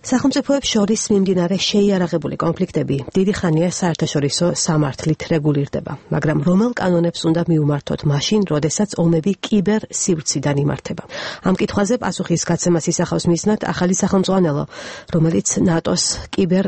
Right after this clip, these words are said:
თავდაცვის სფეროში თანამშრომლობის უნარების ცენტრის ხელმძღვანელობით ცნობილმა ექსპერტებმა შექმნეს. სახელმწიფოს შესახებ კობა ლიკლიკაძე მოგითხრობთ ყოველკვირეულ პროგრამაში ჯარისკაცი და სახელმწიფო.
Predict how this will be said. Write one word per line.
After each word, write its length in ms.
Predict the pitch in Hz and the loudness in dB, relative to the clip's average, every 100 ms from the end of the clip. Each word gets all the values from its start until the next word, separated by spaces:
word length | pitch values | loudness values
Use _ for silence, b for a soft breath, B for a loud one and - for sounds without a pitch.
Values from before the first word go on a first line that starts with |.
| - | -2
თავდაცვის 580 | - 180 170 165 - 202 - | -2 0 0 0 0 0 0
სფეროში 400 | 185 170 - 202 | 0 2 0 0
თანამშრომლობის 640 | 180 170 165 165 165 170 175 | 2 0 0 0 2 2 2
უნარების 420 | 160 151 156 170 - | 2 2 0 -2 0
ცენტრის 340 | 151 143 165 - | 0 0 -2 0
ხელმძღვანელობით 640 | 165 170 165 160 170 - | 0 2 2 2 0 -2
ცნობილმა 440 | - 185 170 170 190 | -2 0 2 2 0
ექსპერტებმა 640 | - 160 151 143 143 143 | -2 -4 -2 -2 0 0
შექმნეს. 480 | - 175 - 170 - - _ B B B B | 0 -2 -2 -2 -4 -10 _ B B B B
სახელმწიფოს 760 | - 165 165 160 156 156 147 156 - - | -4 0 0 2 0 0 0 -4 -4 -2
შესახებ 420 | 196 185 180 214 - | 0 0 0 -2 0
კობა 320 | 202 180 208 - 175 | 0 2 0 0 0
ლიკლიკაძე 560 | 170 165 147 151 185 160 | 2 2 0 0 2 2
მოგითხრობთ 440 | 139 147 - 208 - | 0 -2 -2 -2 -2
ყოველკვირეულ 560 | 170 156 156 151 151 | 0 0 2 2 0
პროგრამაში 720 | - 156 147 151 151 - 185 - | 0 -2 0 0 0 0 -4 -2
ჯარისკაცი 640 | 175 151 151 - 147 147 | 0 0 0 -2 -2 0
და 120 | 160 - | 0 -2
სახელმწიფო. 560 | - - 76 69 - | -4 -2 0 -2 -4